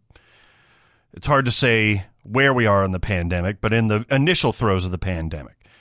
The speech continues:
because they were like, "Hey, we're gonna get eyeballs on our thing," which will likely lead to new subscribers that aren't Comcast cus-, customers, which is a whole different conversation. Uh, or Xfinity, I guess I should say. Same thing.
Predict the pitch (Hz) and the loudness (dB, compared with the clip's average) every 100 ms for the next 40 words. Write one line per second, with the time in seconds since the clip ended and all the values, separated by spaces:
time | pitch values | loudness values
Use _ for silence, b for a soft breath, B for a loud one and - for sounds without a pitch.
0 | b 107 117 107 101 95 120 160 185 170 | b -4 -2 0 0 -2 0 2 2 2
1 | 139 135 127 113 110 110 135 156 143 143 | 2 2 2 0 0 0 2 2 4 4
2 | 135 123 120 107 107 160 156 B B 143 | 4 2 0 0 0 0 -2 B B -4
3 | 139 139 135 135 117 127 175 180 156 117 | -4 2 2 2 0 2 2 2 -2 0
4 | 113 107 101 - 104 110 98 104 - 110 | 0 0 -2 -4 -2 0 -2 -4 -4 -2
5 | 87 76 78 80 92 95 92 - - 127 | -4 -6 -12 -6 -2 -2 -4 -6 -2 0
6 | 101 87 67 - 82 67 - - 90 80 | 0 -6 -10 -12 -12 -12 -16 -12 -10 -10
7 | - - - 92 104 101 101 92 - - | -12 -20 -18 -10 -6 -4 -4 -4 -10 -16
8 | 71 - - - - _ b b b b | -18 -18 -20 -20 -20 _ b b b b
9 | b b b - 120 117 123 120 - - | b b b 0 2 4 2 2 0 -2
10 | 98 80 73 76 76 - 64 62 - - | -2 -4 -8 -12 -12 -14 -14 -18 -20 -20
11 | - 110 95 76 | -10 -6 -6 -8